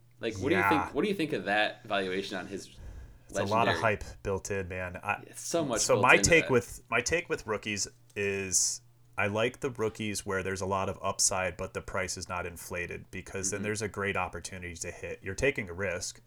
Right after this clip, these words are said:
Speaker 1: Kinda like Sadiq Bey.
Speaker 2: Just
Speaker 1: When
Speaker 2: like
Speaker 1: he's at
Speaker 2: Sadiq Bey.
Speaker 1: twenty dollars. <laughs>
Speaker 2: Yeah, absolutely. So you
Speaker 1: Yeah.
Speaker 2: have,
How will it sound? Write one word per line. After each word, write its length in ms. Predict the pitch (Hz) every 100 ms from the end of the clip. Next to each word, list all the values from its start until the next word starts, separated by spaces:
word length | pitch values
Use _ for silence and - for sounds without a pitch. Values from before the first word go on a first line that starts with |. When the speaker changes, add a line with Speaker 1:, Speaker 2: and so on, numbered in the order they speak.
| - -
Speaker 1:
Kinda 120 | 95
like 80 | 95
Sadiq 240 | 98 -
Bey. 220 | 98 95 - - - - - - -
Speaker 2:
Just 260 | 127 104
Speaker 1:
When 0 |
Speaker 2:
like 140 | 139 123
Speaker 1:
he's 80 | 110
at 60 |
Speaker 2:
Sadiq 160 | 98 92
Bey. 240 | 120 - - 170
Speaker 1:
twenty 120 | 156
dollars. 280 | 147 - 233
<laughs> 0 |
Speaker 2:
Yeah, 320 | 285 113 -
absolutely. 680 | 127 147 160 160 131 113 101
So 220 | - 131
you 180 | 123 135
Speaker 1:
Yeah. 20 |
Speaker 2:
have, 400 | 143 165 185 -